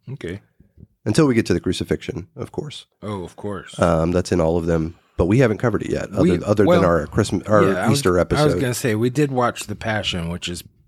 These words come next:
Speaker 1: pretty covering of the
Speaker 2: That, that's true.
Speaker 1: crucifixion.
Speaker 2: <laughs>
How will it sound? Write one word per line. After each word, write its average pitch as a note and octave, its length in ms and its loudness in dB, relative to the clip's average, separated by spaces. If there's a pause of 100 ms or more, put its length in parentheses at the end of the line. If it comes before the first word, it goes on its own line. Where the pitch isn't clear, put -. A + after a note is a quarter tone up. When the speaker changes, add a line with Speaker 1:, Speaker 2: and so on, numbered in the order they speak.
Speaker 1:
pretty C4 460 0
covering C#3+ 680 2
of G#2+ 220 -4
the G#2 140 0
Speaker 2:
That, G#2 80 0
that's G2 160 0
true. F#2 200 0
Speaker 1:
crucifixion. A2 720 0 (460)
Speaker 2:
<laughs> F3 260 -2